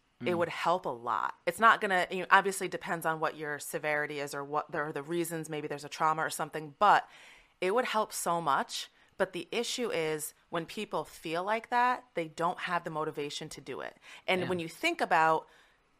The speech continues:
Speaker 1: "Oh, I'm gonna go and do something physical," you automatically think, like, "That's gonna be tiring. Why would I go and do that?" You know what I
Speaker 2: Right.
Speaker 1: mean? But really, it's so good for you. And the thing is, like, well, number one, it's never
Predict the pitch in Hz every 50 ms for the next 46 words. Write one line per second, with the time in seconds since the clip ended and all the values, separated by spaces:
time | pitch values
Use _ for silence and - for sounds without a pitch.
0 | _ - 196 180 170 165 175 190 196 185 175 185 175 170 165 180 175 180 175 170
1 | 156 147 - - - 180 165 160 214 214 - 269 262 262 277 285 285 _ 185 202
2 | - - 208 226 233 226 226 220 214 208 - 190 - - - 202 214 214 196 160
3 | 147 - - 170 160 - - 196 185 147 143 - - - 165 165 165 156 143 117
4 | 92 123 139 147 151 151 147 151 151 147 147 143 151 147 139 135 131 143 139 139
5 | 127 110 87 - - _ - 175 185 190 185 180 170 170 175 190 202 180 170 -
6 | - 165 170 170 208 254 320 359 359 294 220 170 151 147 143 139 143 156 - -
7 | - - - - - - _ _ _ _ _ _ _ _ - 196 190 - - -
8 | - - 196 190 214 220 196 170 175 175 202 - - 240 233 240 247 262 262 269
9 | 277 294 285 285 - - _ _ - 202 196 185 - - - 277 262 254 240 196
10 | 185 202 214 190 - - 165 165 160 - 180 190 214 262 302 294 254 208 180 175
11 | 180 180 - 175 - - 180 170 165 175 196 220 220 220